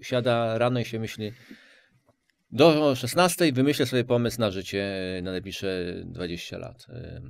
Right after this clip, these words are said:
tylko że obserwuje się to, co się dzieje wokół, e, i w którymś momencie się czuje. Ja lubię mówić, że jeśli wiesz, czego chcesz, to wiesz, czego chcesz po prostu. To, to wtedy nie musisz analizować.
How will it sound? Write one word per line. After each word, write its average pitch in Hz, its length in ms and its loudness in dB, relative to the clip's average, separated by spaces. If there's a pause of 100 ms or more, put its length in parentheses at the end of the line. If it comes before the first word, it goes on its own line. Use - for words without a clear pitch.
(160)
tylko 107 200 -8
że 113 500 0 (1040)
obserwuje 110 520 -2
się 117 100 -8
to, 143 120 -6
co 104 100 -6
się 101 160 -8
dzieje 98 240 0
wokół, 135 460 -4 (680)
e, 110 200 0
i 113 100 -6
w - 20 -10
którymś 127 220 -2
momencie 123 220 0
się 120 120 -4
czuje. 98 460 0
Ja 92 180 -2
lubię 104 220 -4
mówić, 98 220 -6
że 95 80 -4
jeśli 104 200 -4
wiesz, 123 180 0
czego 110 200 -4
chcesz, 120 280 -4
to 110 120 -4
wiesz, 107 160 -4
czego 98 200 -6
chcesz - 360 -10
po 90 120 -14
prostu. - 400 -18 (200)
To, 90 140 -10
to 98 140 -10
wtedy 95 220 -6
nie 101 120 -6
musisz 95 240 -10
analizować. 85 680 -6